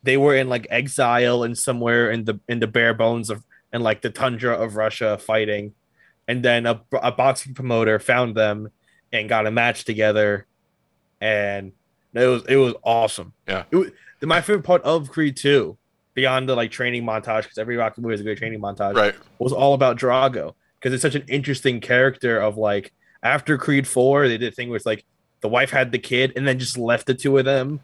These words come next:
Speaker 1: So they were, like, being ra-, he's, like, raising him in squalor while the mom is still, like, banging, like, government officials for, like, a while.
Speaker 2: Wow.
Speaker 1: Like, it's such an inter-, my, watch Creed two just for Drago.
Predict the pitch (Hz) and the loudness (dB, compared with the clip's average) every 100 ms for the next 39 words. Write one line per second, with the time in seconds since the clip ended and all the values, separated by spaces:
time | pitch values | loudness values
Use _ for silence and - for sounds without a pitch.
0 | _ _ - 135 123 117 - _ _ _ | _ _ 0 2 2 0 -4 _ _ _
1 | _ _ _ _ _ _ 139 139 117 120 | _ _ _ _ _ _ 0 0 0 0
2 | 127 127 123 131 139 139 131 143 139 143 | 0 -4 -6 -4 0 0 2 2 2 -2
3 | 123 - - 127 113 123 127 131 127 127 | -2 -4 0 2 4 4 4 2 0 0
4 | 123 127 117 117 135 123 - 127 120 113 | 0 -2 0 0 0 -2 0 0 2 0
5 | - _ - 117 117 120 123 117 117 113 | -4 _ -16 -6 -2 -2 -4 -4 -4 -2
6 | 113 113 120 117 - 110 - 123 - 101 | -2 -2 -2 -6 -4 -6 -4 -6 -8 -10
7 | 104 104 _ _ _ _ 117 120 107 107 | -10 -12 _ _ _ _ -2 0 2 2
8 | 120 127 131 _ _ _ _ _ - - | 2 0 -2 _ _ _ _ _ -12 -2
9 | 127 123 131 - - _ _ - - 160 | -2 0 -4 -8 -14 _ _ -8 -2 0
10 | 175 160 _ 147 165 - - _ _ - | 0 -4 _ -4 -2 -2 -6 _ _ -20
11 | 131 _ 139 - _ _ _ _ 127 165 | -20 _ -8 -8 _ _ _ _ 2 2
12 | 208 - 214 180 - 202 202 147 151 - | 2 0 0 0 0 2 2 0 -2 -2
13 | 135 127 104 92 | 0 0 0 -4